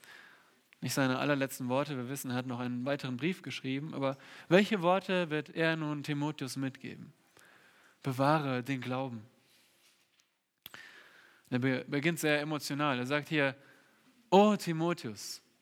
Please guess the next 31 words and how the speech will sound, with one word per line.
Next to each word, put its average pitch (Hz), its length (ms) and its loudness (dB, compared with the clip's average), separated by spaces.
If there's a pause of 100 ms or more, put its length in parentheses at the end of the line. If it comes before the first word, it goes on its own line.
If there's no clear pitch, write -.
(1080)
Zum 165 160 2
einen 180 200 8
dieses 143 360 -4
O, 165 420 4 (260)
das 143 120 2
steht 165 260 2
ja 151 100 4
auch 127 100 -2
hier 151 200 0
im 143 100 -2
griechischen 156 480 -2
Text. - 480 -2 (220)
Das - 120 0
haben 156 120 4
wir 151 80 2
schon 151 180 -2
gesehen 147 280 0
bei 135 280 2
„O 165 200 0
Mensch 156 340 -2
Gottes“, - 580 -2 (880)
Vers 127 200 2
elf, 135 340 2 (560)
sechs 147 240 -2
Vers 135 140 -4
elf. - 460 -8 (300)
„Du 202 120 0
aber, 160 360 2
o 208 180 6
Mensch 190 340 0
Gottes.“ 175 540 -4